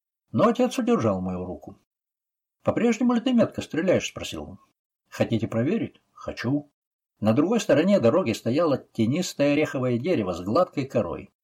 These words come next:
Я выстрелил в него, потом выстрелил из другого пистолета и так метко попал в первую пулю, что отцу показалось, будто я промахнулся.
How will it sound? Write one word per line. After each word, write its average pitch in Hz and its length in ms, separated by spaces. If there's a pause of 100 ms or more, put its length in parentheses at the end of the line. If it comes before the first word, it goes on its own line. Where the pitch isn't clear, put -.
(560)
Я 101 140
выстрелил 151 520
в 117 40
него, 120 540
потом 139 360
выстрелил 123 480
из 117 180
другого 110 420
пистолета 113 720
и 135 100
так - 280
метко 113 340
попал 101 360
в - 100
первую 87 380
пулю, 175 440 (200)
что - 280
отцу 165 280
показалось, 131 560
будто 113 300
я 147 140
промахнулся. 147 800